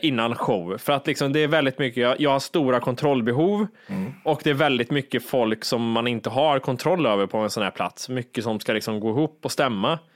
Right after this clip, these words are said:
Speaker 2: Mm.
Speaker 1: Men jag gick nästan in i mål. Jag började balla ur lite där vid typ sex eller någonting. Då,
Speaker 2: Ja.
Speaker 1: då började jag gå sönder och bli så här: "Nej, men det här fun-, funkar
Speaker 2: Ja, men så
Speaker 1: inte.
Speaker 2: här,
Speaker 1: Det får
Speaker 2: det är ju
Speaker 1: vart
Speaker 2: inte
Speaker 1: är det här?"
Speaker 2: ät-, vi åt ju ingenting. Vi,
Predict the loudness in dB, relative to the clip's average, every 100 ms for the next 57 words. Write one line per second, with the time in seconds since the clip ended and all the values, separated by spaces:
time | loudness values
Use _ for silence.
0 | -4 -4 -4 -8 _ _ _ _ -2 2
1 | 2 0 -2 -2 0 2 2 2 0 -2
2 | -2 -2 0 0 2 0 2 0 2 2
3 | 4 2 2 2 4 2 2 2 2 2
4 | 2 0 -2 0 4 4 2 2 2 0
5 | -4 _ _ _ -10 -8 -10 -8 -6 -4
6 | -4 -4 -4 -2 0 0 0 -2 -6 -4
7 | 2 4 4 2 2 4 2 4 4 4
8 | 2 0 -2 0 0 2 2 2 4 2
9 | 2 0 2 2 2 2 0 0 -2 -4
10 | -4 -4 0 2 2 2 2 2 2 4
11 | 4 4 4 4 4 2 2 2 2 0
12 | -2 -2 -2 -4 -2 -2